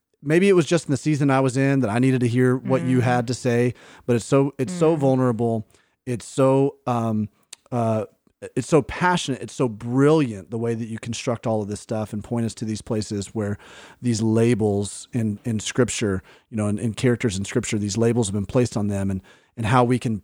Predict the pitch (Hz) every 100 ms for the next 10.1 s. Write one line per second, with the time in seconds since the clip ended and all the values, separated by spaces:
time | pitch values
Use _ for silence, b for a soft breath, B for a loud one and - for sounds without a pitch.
0 | - - - 156 123 107 139 127 131 110
1 | 101 110 131 - 107 95 92 95 - b
2 | b b 123 117 117 110 117 113 110 113
3 | 120 107 107 107 107 107 101 95 127 175
4 | 107 104 - 107 117 - 117 - 113 98
5 | 92 - - 113 113 - 110 - 107 107
6 | 104 - 110 113 113 98 104 - 160 135
7 | - 156 160 104 - - - - 165 160
8 | 143 110 110 117 107 107 110 113 113 110
9 | b b b b - 113 107 113 110 107